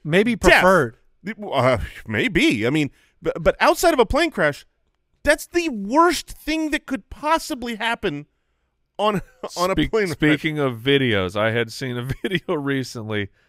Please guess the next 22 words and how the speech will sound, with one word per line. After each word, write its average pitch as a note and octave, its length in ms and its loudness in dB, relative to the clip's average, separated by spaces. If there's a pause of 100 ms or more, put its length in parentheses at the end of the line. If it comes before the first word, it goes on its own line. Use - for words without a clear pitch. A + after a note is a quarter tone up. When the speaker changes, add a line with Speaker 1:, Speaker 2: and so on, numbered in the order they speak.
(140)
Speaker 3:
and A2 100 -4
I A#2 40 2
just A#2 120 -4
had C3 180 0
to A#2+ 60 -4
confirm, A2+ 640 -6
uh, F#2+ 60 -8
re-, G2+ 180 -10 (120)
remembering A2 560 -2
it F2 120 -12
correctly. F#2 520 -6 (640)
Uh, G#2 420 2 (1200)
there C3 120 0
was C#3 180 2
a, A#2+ 380 2 (240)
a A#2+ 120 -2
viral C3 380 2
video A#2+ 480 0
of, G#2+ 540 -2
on A2+ 220 -4
an A#2 80 -4
airplane A2 500 -2